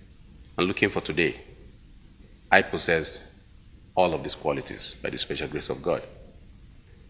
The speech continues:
Nigerians are yearning and asking myself to run for the president come twenty twenty-three. And by the special grace of God,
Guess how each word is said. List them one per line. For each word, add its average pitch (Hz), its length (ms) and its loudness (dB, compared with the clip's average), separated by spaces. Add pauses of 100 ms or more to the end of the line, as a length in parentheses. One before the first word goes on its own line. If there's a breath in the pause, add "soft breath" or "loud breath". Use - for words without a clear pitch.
(120)
Nigerians 131 580 12
are 104 120 12
yearning 113 340 12
and 95 180 6
asking 101 580 6 (420)
myself 85 640 4 (640)
to 73 120 -4
run 90 460 4 (400)
for - 60 -4
the 73 80 -6
president 78 680 -2 (440)
come 107 200 2
twenty 95 240 2
twenty-three. 87 560 2 (880)
And 80 120 0
by 117 140 12
the 113 80 8
special 104 300 6
grace 95 200 2
of 71 140 -2
God, 76 300 2